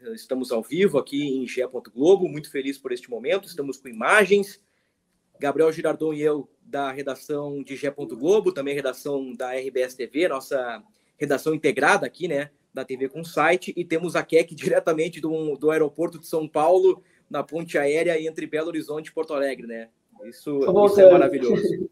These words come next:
Speaker 1: Tá voltando, tá voltando. Te queremos bem, Keck, e te queremos aqui conosco em Porto
Speaker 2: Boa.
Speaker 1: Alegre, e, e domingo já tem jogo com São Paulo, né? O calendário não para, é um jogo difícil, o time do Dorival,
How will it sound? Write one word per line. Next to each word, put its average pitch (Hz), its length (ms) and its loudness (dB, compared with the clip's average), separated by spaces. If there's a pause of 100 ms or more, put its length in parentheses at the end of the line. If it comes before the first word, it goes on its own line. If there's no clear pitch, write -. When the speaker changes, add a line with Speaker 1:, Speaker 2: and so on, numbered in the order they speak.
(100)
Speaker 1:
Tá 123 120 -4
voltando, 123 480 0
tá 110 100 -8
voltando. 117 400 -6 (360)
Te - 100 -18
queremos 190 520 4 (120)
bem, 165 320 0
Keck, 131 300 -10
e 131 60 -14
te - 120 -20
queremos 147 340 -4
aqui 139 200 -6
conosco 135 440 -6 (420)
em 139 120 -4
Porto 143 220 -2
Speaker 2:
Boa. 151 100 4
Speaker 1:
Alegre, 190 460 2 (180)
e, 185 360 -6
e 185 40 -4
domingo 185 360 0
já 190 120 4
tem 180 160 -6
jogo 170 200 -6
com 170 80 -14
São 165 200 -8
Paulo, 131 380 0
né? 113 200 -12 (160)
O 120 100 -20
calendário 135 460 -6
não 139 120 -8
para, 151 420 -4 (240)
é 131 40 -8
um 139 60 -4
jogo 139 180 -2
difícil, 185 540 -4
o 151 40 -8
time 151 180 -10
do 143 100 -12
Dorival, 143 600 6